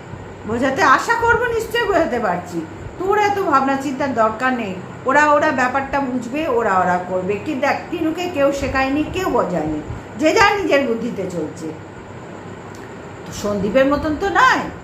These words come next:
কুচুটে মার্কা মারা শয়তান। ও তো মুখ দেখে বোঝা যায়, হাসি দেখেই তো বোঝা যায় কতখানি, আহ, কুচক্রী মানুষ সন্দীপ, কতখানি জালিমাল ও আর ওর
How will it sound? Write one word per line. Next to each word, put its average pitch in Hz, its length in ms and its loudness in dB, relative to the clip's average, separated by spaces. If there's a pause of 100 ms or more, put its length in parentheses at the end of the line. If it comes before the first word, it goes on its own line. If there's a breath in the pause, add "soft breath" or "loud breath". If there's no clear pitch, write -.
(120)
কুচুটে 262 580 0 (200)
মার্কা 247 320 0
মারা 247 200 4
শয়তান। 247 600 2 (320 loud breath)
ও - 40 -10
তো 453 100 0
মুখ 427 220 0
দেখে 480 280 4
বোঝা 294 260 6
যায়, 254 180 2
হাসি 349 300 2
দেখেই 494 320 0
তো 359 80 -4
বোঝা 226 260 2
যায় 165 220 -4 (320 loud breath)
কতখানি, 466 720 2 (340)
আহ, 262 220 2
কুচক্রী 392 500 2
মানুষ 233 500 0
সন্দীপ, 175 360 -4 (600)
কতখানি 392 920 2
জালিমাল 254 520 2
ও 220 140 4
আর 214 220 4
ওর 202 120 -2